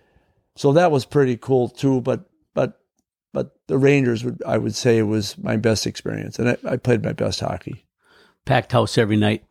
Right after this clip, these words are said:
Speaker 1: Yeah,
Speaker 2: New
Speaker 1: it's
Speaker 2: York City.
Speaker 1: New York is crazy.
Speaker 2: Yeah.
Speaker 1: You know, the,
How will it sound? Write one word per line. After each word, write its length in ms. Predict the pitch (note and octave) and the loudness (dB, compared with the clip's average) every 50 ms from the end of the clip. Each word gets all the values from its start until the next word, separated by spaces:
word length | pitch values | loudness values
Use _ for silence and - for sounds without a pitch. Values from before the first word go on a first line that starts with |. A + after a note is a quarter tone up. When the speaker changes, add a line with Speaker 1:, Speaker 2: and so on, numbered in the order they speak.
| _ _ _ _ _ _ _ _ _ - | _ _ _ _ _ _ _ _ _ 0
Speaker 1:
Yeah, 280 | D3+ C#3+ C3+ A#2 G#2 | 2 4 4 4 4
Speaker 2:
New 80 | A#2+ C3 | 4 4
Speaker 1:
it's 100 | C3+ C#3 | 4 4
Speaker 2:
York 180 | C3 B2+ C3 | 2 0 -2
City. 360 | - - C#3+ C3 B2+ B2 G#2+ - - - | -2 -2 0 2 2 0 -2 -6 -14 -14
Speaker 1:
New 240 | B3+ G3 C#3 C#3+ D3 | -6 0 2 4 4
York 360 | C3+ B2 A#2 A2+ A2+ - - | 4 4 2 0 0 -2 -6
is 100 | A2+ G#2+ | -8 -8
crazy. 400 | - - A2+ A#2 A#2 A2 G#2+ A#2 | -4 0 0 2 2 2 2 0
Speaker 2:
Yeah. 60 | A#2+ A#2+ | 0 0
Speaker 1:
You 60 | A#2 | 0
know, 180 | A#2 A#2 A#2 | 0 0 0
the, 80 | A#2 | 0